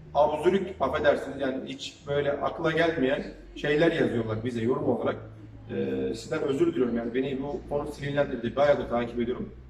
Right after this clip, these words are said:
ve direkt engelliyorum. Bunu da başında söyleyeyim. Çünkü, e,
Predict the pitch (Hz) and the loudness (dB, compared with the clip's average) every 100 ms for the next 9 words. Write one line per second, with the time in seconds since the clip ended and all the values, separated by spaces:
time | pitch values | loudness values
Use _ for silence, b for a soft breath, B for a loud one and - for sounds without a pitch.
0 | - 151 165 190 190 160 160 165 165 175 | -8 -2 4 6 6 2 2 4 6 6
1 | 147 113 123 135 139 131 - 131 - 165 | 6 2 0 -2 -4 -6 -10 -14 -6 -2
2 | 131 131 - b b _ - 202 190 196 | -2 -4 -8 b b _ 2 2 4 2
3 | - 160 - - | 2 -4 -2 0